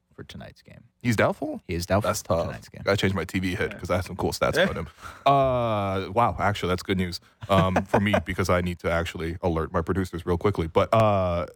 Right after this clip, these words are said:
Speaker 2: you know, Trace Jackson Davis, he's, he's also around. Um,
Speaker 3: Yeah.
Speaker 2: anything cool you wanted to about the young guys, I guess? You know?
Speaker 3: Yeah, uh, we'll go with Pods first. I know he's doubtful tonight, but, I mean,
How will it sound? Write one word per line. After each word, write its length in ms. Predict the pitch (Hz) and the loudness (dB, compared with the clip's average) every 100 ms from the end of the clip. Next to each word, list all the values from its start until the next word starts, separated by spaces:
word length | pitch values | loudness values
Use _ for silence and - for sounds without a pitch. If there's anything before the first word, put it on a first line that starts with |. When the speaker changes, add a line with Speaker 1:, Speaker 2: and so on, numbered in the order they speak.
| - | -12
Speaker 2:
you 120 | 127 147 | -2 2
know, 300 | 95 98 - _ | 2 0 -8 _
Trace 200 | - 107 | 2 4
Jackson 380 | 101 104 101 95 | 6 2 2 0
Davis, 440 | 104 120 113 104 - | 2 4 2 -2 -6
he's, 360 | 107 113 98 | -2 0 0
he's 200 | 110 113 | -2 2
also 280 | 104 107 110 | 2 2 2
around. 560 | 101 101 104 104 104 - _ _ _ _ | 2 2 2 0 -4 -10 _ _ _ _
Um, 540 | 98 95 90 87 87 95 - | 4 4 4 0 -4 -6 0
Speaker 3:
Yeah. 60 | |
Speaker 2:
anything 280 | 123 131 127 | 2 2 0
cool 200 | 123 127 | 0 0
you 60 | 120 | 2
wanted 200 | 117 113 | 2 0
to 60 | 123 | 0
about 160 | 117 | 0
the 100 | 107 | 2
young 160 | 107 117 | 2 2
guys, 280 | 117 120 120 | 2 2 -2
I 60 | |
guess? 300 | 113 127 - _ _ _ _ _ | -2 -2 -4 _ _ _ _ _
You 60 | - | -2
know? 200 | 98 107 _ | -2 -2 _
Speaker 3:
Yeah, 180 | - - 208 208 196 | -20 -10 0 2 4
uh, 220 | 196 202 | 2 0
we'll 100 | 240 | 0
go 140 | 330 294 | 0 0
with 100 | 185 | 0
Pods 360 | 151 147 139 - | 2 2 0 -6
first. 300 | 120 120 - | -4 -4 0
I 40 | |
know 120 | 147 | 0
he's 160 | 156 143 | 0 0
doubtful 320 | 113 107 - | 0 0 -4
tonight, 360 | 107 104 95 98 | -4 -4 -6 -6
but, 180 | 101 90 _ - | -6 -6 _ -10
I 40 | |
mean, 240 | 95 87 | -8 -10